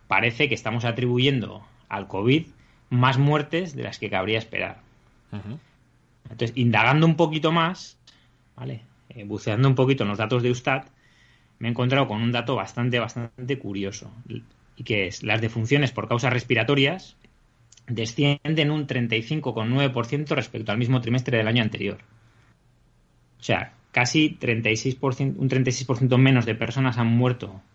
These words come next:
Speaker 1: por enfermedades respiratorias de las
Speaker 2: Ya.
Speaker 1: que murieron en el mismo periodo de dos mil diecinueve.
Speaker 2: Claro, es que el covid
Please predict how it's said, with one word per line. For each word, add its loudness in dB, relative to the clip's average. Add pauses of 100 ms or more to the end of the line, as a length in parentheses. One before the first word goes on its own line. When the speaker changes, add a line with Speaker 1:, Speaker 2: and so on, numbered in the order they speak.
(500)
Speaker 1:
por -4
enfermedades 2
respiratorias -2 (840)
de -4
las -2
Speaker 2:
Ya. -8
Speaker 1:
que -4
murieron 2
en -2
el -4
mismo -2
periodo 4
de 2
dos -4
mil -2
diecinueve. -6 (300)
Speaker 2:
Claro, -4
es -6
que 2
el 2
covid 6